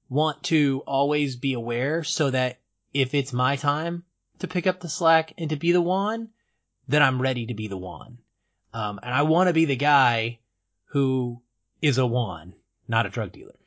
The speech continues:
But I would, <laughs> I would like to be able to have the conversation that Juan has with my own kids or someone else's kids if need be in a way that he does. Um, and, and I wanna be able to,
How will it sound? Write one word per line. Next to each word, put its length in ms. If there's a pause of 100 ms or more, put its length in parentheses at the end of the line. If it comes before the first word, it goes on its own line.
(320)
But 140
I 100
would, 120
<laughs> 80
I 100
would 140
like 260
to 100
be 220
able 200
to 500 (380)
have 280
the 80
conversation 560
that 100
Juan 320
has 640
with 220
my 260
own 180
kids 440
or 480 (240)
someone 260
else's 320
kids 300
if 140
need 200
be 440 (920)
in 120
a 60
way 220
that 100
he 220
does. 640
Um, 340
and, 220
and 120
I 80
wanna 280
be 160
able 180
to, 460